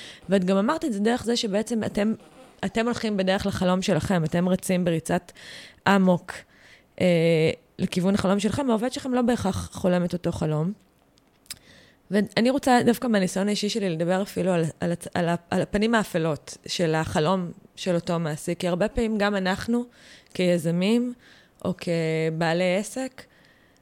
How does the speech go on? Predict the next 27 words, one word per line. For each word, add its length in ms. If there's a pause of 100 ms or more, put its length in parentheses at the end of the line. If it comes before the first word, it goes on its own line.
(120)
רצים 280
אחרי 160
החלום 320
שלנו 440
כל 160
כך 200
חזק 460 (800)
וכל 340
כך 240
מתיש, 520
שאנחנו 480
הורגים 320
גם 120
את 120
התשוקה 360
שלנו 440 (200)
וגם 280
את 100
החלום 360
בדרך. 440
אז 100
אני 100
חושבת 200
שגם 280
המעסיק 580
יכול 180
להתרם 520